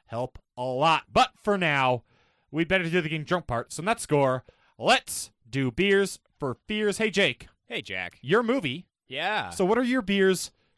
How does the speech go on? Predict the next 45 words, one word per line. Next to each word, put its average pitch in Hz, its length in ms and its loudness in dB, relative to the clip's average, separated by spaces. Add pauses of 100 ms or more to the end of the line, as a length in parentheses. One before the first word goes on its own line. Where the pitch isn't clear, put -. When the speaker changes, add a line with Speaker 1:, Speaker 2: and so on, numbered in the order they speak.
(100)
Speaker 1:
for 185 140 -4
these 175 240 -4
fears? 208 380 -8 (280)
Speaker 2:
Yeah, 123 200 -2
uh, 123 440 0
I 131 120 -4
got 143 100 -2
a 127 60 -8
Fremont, 147 680 -4
uh, 143 680 -2
Imperial 156 640 -4
Oatmeal 135 340 -6
Stout 117 380 -6
this 135 180 -10
week 156 280 -6
called 95 280 -10
Dark 107 260 -4
Star. 131 480 -4 (420)
Uh, 117 240 -4
this 123 160 -12
movie's 120 260 -8
Dark 113 220 -4
Skies, 123 480 -2
and 104 240 -4
these 127 180 -6
things 117 340 -8
came 107 220 -8
from 92 320 -12 (140)
the 82 80 -18
stars. 85 500 -8 (140)
Speaker 1:
They 131 100 -8
did, 196 240 -2
and 170 140 -2
the, 143 120 0
the, 139 300 -4
a 160 60 0
star 185 420 2
is 147 160 0
what 147 140 -2
makes 160 240 -6
the 143 80 -10
skies 143 360 -2
not 139 240 -2
dark, 110 280 -8
typically. 127 500 -10